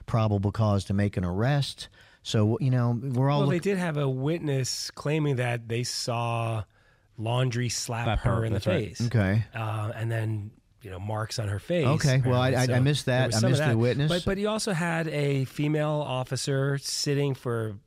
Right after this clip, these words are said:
Speaker 2: an hour, hour and a half,
Speaker 1: Right.
Speaker 3: That's right.
Speaker 2: talking
Speaker 1: Right.
Speaker 2: to her and, and,
Speaker 3: And
Speaker 2: and
Speaker 3: telling her, "Look, you need to get away from this."
Speaker 2: Yeah, yeah. So, so i-, i-, it's
Speaker 1: It's
Speaker 2: a delicate
Speaker 1: hinds-, there's a
Speaker 2: point.
Speaker 1: lot
Speaker 2: I
Speaker 1: of
Speaker 2: mean,
Speaker 1: hindsight,
Speaker 2: it
Speaker 1: so, you know, armchair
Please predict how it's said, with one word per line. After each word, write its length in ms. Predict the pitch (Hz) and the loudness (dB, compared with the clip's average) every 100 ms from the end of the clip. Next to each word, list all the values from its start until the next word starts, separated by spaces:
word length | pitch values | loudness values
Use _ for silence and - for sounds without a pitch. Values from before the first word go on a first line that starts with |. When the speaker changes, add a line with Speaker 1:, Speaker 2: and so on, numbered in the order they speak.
| - | -20
Speaker 2:
an 80 | - - | -18 -8
hour, 320 | 107 139 127 | -4 -2 0
hour 140 | 123 | -2
and 80 | 131 | -2
a 40 | 117 | 0
half, 260 | 123 - | 2 4
Speaker 1:
Right. 280 | 113 110 120 | 4 2 0
Speaker 3:
That's 160 | 98 107 | 0 0
right. 100 | 98 | 0
Speaker 2:
talking 180 | - 120 | 2 0
Speaker 1:
Right. 100 | - | 0
Speaker 2:
to 120 | 131 | -2
her 340 | 127 135 147 139 | 0 0 0 -2
and, 180 | 120 | -2
and, 220 | 104 117 110 | -4 -4 -2
Speaker 3:
And 120 | 107 | 0
Speaker 2:
and 60 | |
Speaker 3:
telling 280 | 117 147 165 | 0 0 0
her, 100 | 104 | 0
"Look, 200 | 95 120 | -2 -2
you 160 | 123 139 | -2 -2
need 160 | 117 104 | -2 -2
to 80 | |
get 100 | 101 | -2
away 220 | 90 101 113 | -2 -2 -2
from 180 | 95 | -4
this." 160 | 104 165 | -4 -2
Speaker 2:
Yeah, 220 | 226 233 180 _ | -2 -4 -10 _
yeah. 280 | 170 226 180 - | -6 -6 -8 -12
So, 260 | - 143 143 | -8 -4 -4
so 340 | - 160 147 - - - - | -2 -2 -2 -4 -14 -20 -18
i-, 40 | - | -12
i-, 40 | |
it's 500 | 151 147 170 170 160 | -10 -6 -4 -2 0
Speaker 1:
It's 120 | 147 | 2
Speaker 2:
a 20 | |
delicate 100 | 170 | 4
Speaker 1:
hinds-, 160 | 175 160 | 4 4
there's 120 | 123 | 4
a 20 | 131 | 4
Speaker 2:
point. 120 | 147 | 4
Speaker 1:
lot 80 | 143 | 4
Speaker 2:
I 20 | |
Speaker 1:
of 60 | 113 | 4
Speaker 2:
mean, 60 | |
Speaker 1:
hindsight, 440 | 135 131 - 110 - | 4 4 4 2 2
Speaker 2:
it 20 | |
Speaker 1:
so, 240 | 101 139 110 | 0 0 2
you 140 | 123 | 2
know, 160 | 104 101 | 2 2
armchair 560 | 120 117 - 117 113 | 2 2 2 2 2